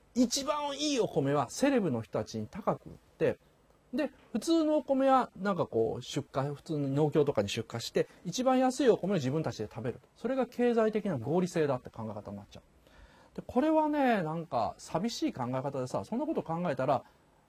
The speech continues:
な-、なんかしなきゃ損だってことになっちゃうじゃん。例えば自分が美人だったらアイドルにならなきゃ損だとか、自分の彼女が美人なんだったらモデルになってくれなきゃ損だとか、自分の娘が可愛かったら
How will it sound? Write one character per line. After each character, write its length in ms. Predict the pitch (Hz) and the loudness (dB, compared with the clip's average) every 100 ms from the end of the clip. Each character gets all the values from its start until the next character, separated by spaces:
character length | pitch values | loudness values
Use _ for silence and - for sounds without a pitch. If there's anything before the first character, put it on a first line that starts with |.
| - | 0
な-、 160 | 226 269 | 0 2
な 120 | 202 | 0
ん 80 | 370 | 2
か 100 | 262 | -2
し 120 | - | -2
な 100 | 170 | -2
き 40 | 156 | -4
ゃ 60 | |
損 220 | - 320 262 | -4 -2 0
だ 100 | 113 | 0
っ 20 | |
て 60 | |
こ 80 | 123 | -2
と 80 | 117 | -6
に 60 | 135 | -8
な 60 | |
っ 40 | - | -6
ち 80 | |
ゃ 40 | 98 | -10
う 40 | |
じ 80 | 98 | -10
ゃ 20 | |
ん。 200 | - 175 | -12 -6
例 80 | 269 | -2
え 40 | |
ば 60 | 190 | 0
自 160 | 127 170 | 0 -2
分 140 | 226 | -2
が 80 | 170 120 | -4 -4
美 140 | 262 | -2
人 240 | 349 302 | 0 2
だ 120 | 196 127 | 0 -2
っ 60 | |
た 160 | - 196 | -2 -2
ら 140 | 120 | -2
ア 120 | 160 202 | 0 2
イ 80 | |
ド 100 | 160 | 2
ル 80 | 123 | 0
に 80 | 113 | -2
な 100 | 110 | -4
ら 80 | 120 | -6
な 60 | |
き 80 | 117 | -8
ゃ 40 | 113 | -8
損 300 | - 165 104 | -2 0 -2
だ 80 | |
と 120 | 104 - | -8 -10
か、 300 | - 135 - _ _ _ _ | -4 -4 -4 _ _ _ _
自 120 | 139 | -4
分 120 | 220 311 | 0 0
の 60 | |
彼 200 | - 320 | 0 0
女 140 | 311 170 | 2 2
が 80 | 127 | 2
美 200 | 185 277 | 0 0
人 200 | 320 196 | 0 0
な 100 | 135 | 0
ん 60 | |
だ 80 | 120 | -2
っ 40 | |
た 120 | - 175 | -2 -2
ら 80 | |
モ 180 | 104 117 | 0 2
デ 120 | 190 | 4
ル 100 | 226 | 4
に 80 | 214 | 2
な 100 | 202 | 0
っ 60 | - | -2
て 100 | 120 | -6
く 120 | - | -6
れ 60 | 113 | -6
な 120 | 117 | -6
き 60 | - | -8
ゃ 60 | |
損 280 | - 196 123 | -4 -2 -2
だ 120 | 90 | -6
と 100 | - | -12
か、 300 | - 143 104 - _ _ _ _ | -4 -4 -4 -8 _ _ _ _
自 180 | 180 175 | -4 -2
分 140 | 277 330 | 0 2
の 60 | |
娘 320 | 294 - 302 | 2 2 0
が 100 | 240 - | -2 -2
可 200 | 185 233 | 0 2
愛 120 | 285 | 4
か 100 | 180 | 0
っ 100 | - | 0
た 100 | 190 | 0
ら 140 | 147 | 0